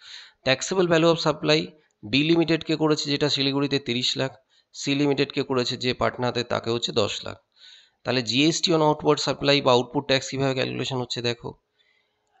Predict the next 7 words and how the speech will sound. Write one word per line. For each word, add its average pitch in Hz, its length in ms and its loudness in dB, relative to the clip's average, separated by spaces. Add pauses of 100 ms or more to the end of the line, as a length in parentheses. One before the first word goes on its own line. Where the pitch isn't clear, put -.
(300)
আইজিএসটি 156 680 0
চাপছে 151 400 0
এইটিন 127 460 0
পার্সেন্ট 117 360 0
of 110 140 -4
টেন 98 160 -4
লাখ, - 220 -6